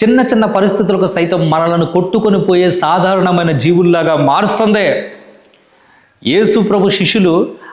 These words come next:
ఆయనను వదిలి పారిపోయారు. ఎంతకాలం సమస్యల యొద్ద నుంచి మీరు పారిపోతారు? ఎంతకాలం శోధనను చూసి మీరు పారిపోతారు? దానిని జయించాలా? ఎదురించి జయించే వ్యక్తులే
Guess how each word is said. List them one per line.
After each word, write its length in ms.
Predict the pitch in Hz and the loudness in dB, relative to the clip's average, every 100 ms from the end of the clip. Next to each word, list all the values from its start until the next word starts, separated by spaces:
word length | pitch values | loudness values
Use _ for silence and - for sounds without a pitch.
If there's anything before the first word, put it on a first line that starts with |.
| - | -4
ఆయనను 500 | 151 190 185 165 156 | -2 0 0 2 2
వదిలి 240 | 208 254 | 2 2
పారిపోయారు. 680 | - 180 202 240 247 220 160 | 0 0 0 0 2 2 0
ఎంతకాలం 720 | - - 123 135 - 170 175 | -2 -4 -6 -4 -2 0 0
సమస్యల 380 | 165 170 170 175 | 0 -2 -2 0
యొద్ద 180 | 165 175 | 0 0
నుంచి 260 | 175 185 | 0 0
మీరు 220 | 170 170 | 0 0
పారిపోతారు? 760 | 147 151 160 196 180 175 160 123 - - - - - - | 0 -2 0 -2 0 0 0 -2 -10 -20 -20 -20 -20 -6
ఎంతకాలం 760 | 110 175 196 196 190 175 131 - - - - | -2 0 0 0 0 0 -2 -8 -16 -20 -8
శోధనను 500 | - 190 208 208 180 | -2 0 0 0 2
చూసి 260 | 202 208 | 2 2
మీరు 200 | 185 185 | 2 2
పారిపోతారు? 920 | 165 170 214 214 214 214 202 139 - - - - _ _ _ _ _ _ _ _ _ _ - | 0 0 0 0 0 0 0 0 -4 -8 -16 -20 _ _ _ _ _ _ _ _ _ _ -8
దానిని 380 | 107 123 131 131 | -4 0 2 2
జయించాలా? 920 | 117 135 170 190 - 165 139 - - 117 | 0 0 2 2 2 0 0 -2 -4 -2
ఎదురించి 680 | 143 180 214 196 202 160 117 | 0 2 2 2 2 0 0
జయించే 520 | 156 208 220 220 214 | 0 2 2 2 2
వ్యక్తులే 960 | 185 180 196 196 220 214 127 - - | 2 2 2 0 0 2 0 -2 -6